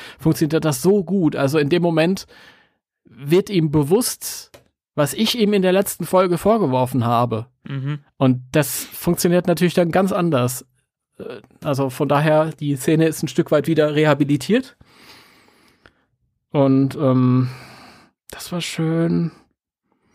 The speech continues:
Speaker 1: Was hab ich denn noch? Kannst du dich noch erinnern, was ich noch gesa-, gesagt hatte?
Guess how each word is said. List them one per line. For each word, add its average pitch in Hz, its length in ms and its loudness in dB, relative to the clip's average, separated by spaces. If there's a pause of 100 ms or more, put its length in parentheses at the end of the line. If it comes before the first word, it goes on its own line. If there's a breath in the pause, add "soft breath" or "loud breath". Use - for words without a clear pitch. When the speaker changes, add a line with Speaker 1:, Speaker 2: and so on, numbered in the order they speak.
(500 soft breath)
Speaker 1:
Was - 160 -8
hab 156 80 0
ich 135 120 -4
denn 131 140 2
noch? 160 220 0
Kannst 127 220 -2
du 170 60 2
dich 185 140 0
noch 175 100 2
erinnern, 160 300 2
was 147 140 0
ich 147 100 -6
noch 143 140 0
gesa-, 156 300 0
gesagt 151 400 0
hatte? 170 260 -2